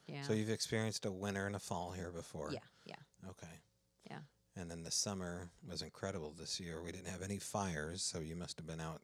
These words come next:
Speaker 2: constantly when you
Speaker 1: Yeah, oh, I,
Speaker 2: could.
Speaker 1: I make it a
Speaker 2: Right.
Speaker 1: part of my routine to be out two or three times a week.
Speaker 2: Okay.
Speaker 1: Yeah. It's
Speaker 2: Any
Speaker 1: my
Speaker 2: overnights? Are you doing anything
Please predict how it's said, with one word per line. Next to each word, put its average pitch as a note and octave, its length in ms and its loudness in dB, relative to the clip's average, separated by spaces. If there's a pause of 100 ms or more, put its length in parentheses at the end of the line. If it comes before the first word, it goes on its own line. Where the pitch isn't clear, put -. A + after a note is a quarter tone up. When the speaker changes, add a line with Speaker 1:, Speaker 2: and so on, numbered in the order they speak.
Speaker 2:
constantly G2 640 -4
when E3 120 0
you D3+ 60 0
Speaker 1:
Yeah, - 160 2
oh, B2+ 40 6
I, C3 120 8
Speaker 2:
could. D#3 160 -4
Speaker 1:
I C#3+ 280 4
make C#3+ 340 2
it A#2+ 180 0 (480)
a F3 60 6
Speaker 2:
Right. D3+ 100 6
Speaker 1:
part C3+ 200 4
of C3 120 -4
my B2 180 -2
routine B2+ 640 -2
to C3+ 100 -2
be A#2 180 -2
out A#2 240 0 (280)
two B2+ 140 0
or A#2 60 -2
three - 180 -8
times - 260 -6
a A#2 60 -6
week. G#2 240 -10 (420)
Speaker 2:
Okay. F2+ 260 0 (240)
Speaker 1:
Yeah. - 80 -8 (840)
It's F#3 160 6
Speaker 2:
Any G#3 80 8
Speaker 1:
my C3+ 320 4 (260)
Speaker 2:
overnights? G#2+ 640 6
Are F#2 60 2
you F2+ 100 0
doing F#2 420 0
anything G2 400 0